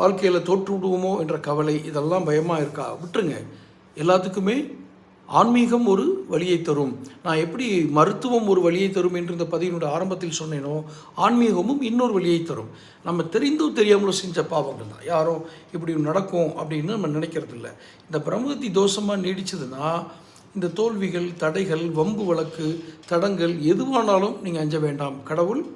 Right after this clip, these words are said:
சிவன் இருக்கிறார் அப்படின்ற ஒரு ஆன்மீக பதிவு தான் இந்த பதிவு. இதில் நம்பிக்கை உள்ளவர்கள் அந்த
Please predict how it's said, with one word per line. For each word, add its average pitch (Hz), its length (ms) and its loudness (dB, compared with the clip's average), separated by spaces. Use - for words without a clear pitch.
சிவன் 165 360 -2
இருக்கிறார் 139 520 -4
அப்படின்ற 180 600 2
ஒரு 175 140 0
ஆன்மீக 190 460 0
பதிவு 156 300 -2
தான் 196 260 -6
இந்த - 120 -10
பதிவு. 143 300 -8
இதில் 196 260 -2
நம்பிக்கை 233 400 2
உள்ளவர்கள் 151 600 -2
அந்த 180 300 0